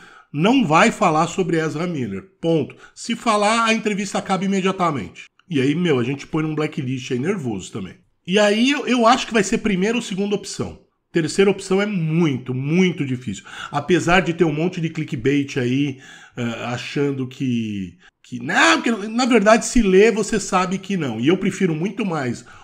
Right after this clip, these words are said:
uma matéria, apesar dos pesares, do Hollywood Reporter do que do Ovo Podre, né? Que é, então, deixa aí o seu comentário. O que que você acha de toda essa história?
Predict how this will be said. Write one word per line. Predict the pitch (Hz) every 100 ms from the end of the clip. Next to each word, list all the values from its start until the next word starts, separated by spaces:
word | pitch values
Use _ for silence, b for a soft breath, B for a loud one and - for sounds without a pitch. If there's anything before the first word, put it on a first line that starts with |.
| B
uma | 135
matéria, | 147 139 147 131 113 101 87 - _
apesar | - 147 113 127
dos | 135 -
pesares, | 147 117 113 104 98
do | 107
Hollywood | 123 120 117
Reporter | 127 127 127 139 139
do | 170 185
que | 160 165 165 B B B
do | 156 180
Ovo | 165 160 196
Podre, | - 139 95 92 - _ -
né? | 104 110 127 127 _ _ _
Que | - 117
é, | 101 104 117 139 135 b b b
então, | - 277 320 262 165 117 _ -
deixa | 226 233
aí | 208
o | 196
seu | 190
comentário. | 185 180 151 131 117
O | 110
que | 165
que |
você | -
acha | 147 123
de |
toda | - 123
essa | -
história? | 123 - 165 180 190 190